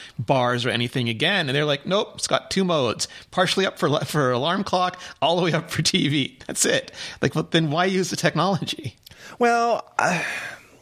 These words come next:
Speaker 2: I didn't think about, I, I, that one I'm a little bit more, I was actually gonna bring that up. I actually feel like that,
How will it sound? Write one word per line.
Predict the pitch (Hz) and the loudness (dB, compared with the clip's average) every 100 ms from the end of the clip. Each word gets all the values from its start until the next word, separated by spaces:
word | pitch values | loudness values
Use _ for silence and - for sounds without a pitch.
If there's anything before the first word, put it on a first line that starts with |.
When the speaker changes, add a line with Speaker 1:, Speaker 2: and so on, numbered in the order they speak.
| - - - - - | -16 -14 -14 -10 -2
Speaker 2:
I | 226 | 0
didn't | 294 294 220 | 2 0 0
think | 196 208 | 0 2
about, | 127 - | 0 0
I, | 151 - | 0 -2
I, | - - - - _ _ | -2 -4 -8 -18 _ _
that | - - 247 | 0 0 0
one | 233 220 | 0 2
I'm | 139 139 | 2 2
a | |
little | 127 120 127 139 | 2 2 2 2
bit | 123 - | 0 0
more, | 113 110 110 107 92 | 0 2 2 0 -2
I | - | -2
was | 123 | 0
actually | 156 180 254 | 0 -2 0
gonna | 147 | 0
bring | 127 | 2
that | 117 127 | 2 0
up. | 127 | 0
I | 92 | 0
actually | 123 - 139 | 0 0 -4
feel | - 127 | 0 2
like | 110 - | 2 2
that, | 98 - | 0 -2